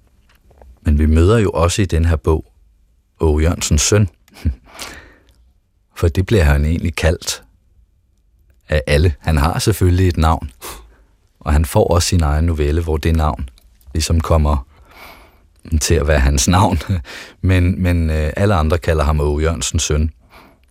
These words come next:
Og det hænger jo sammen med den skyld og den episode, som faktisk ligger til, langt tilbage, altså før han blev født, Kevin. Øhm, så det er jo... Øhm,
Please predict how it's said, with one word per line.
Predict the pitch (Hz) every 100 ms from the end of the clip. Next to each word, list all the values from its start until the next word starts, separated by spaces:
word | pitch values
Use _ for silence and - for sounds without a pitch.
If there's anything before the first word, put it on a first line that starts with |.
| _ _ _ _ _ _
Og | - -
det | 82
hænger | 80 78
jo | 73
sammen | 73 73 -
med |
den | 78 78 - - -
skyld | - - 85 - - _
og | 78 76
den | 78 73 - _ _ _ _
episode, | - 82 78 - 73 78 90 - - - - - -
som | - -
faktisk | 65 65 73
ligger | 76 73
til, | 69 - 67 -
langt | 69 69 -
tilbage, | - 64 62
altså | 67 -
før | - 76 - - _ _ _ _ _ _
han | 71 69 67
blev | 71
født, | - 78 - -
Kevin. | 71 71 76 - - - - _ _ -
Øhm, | 80 71 69 65 64 62 65 _ - - - _ _ - - - - _ _ _ - _ _ _ _ _ _ _ _ - -
så | - 80
det | - 80
er | 76
jo... | 76 73 76 76
Øhm, | 73 67 65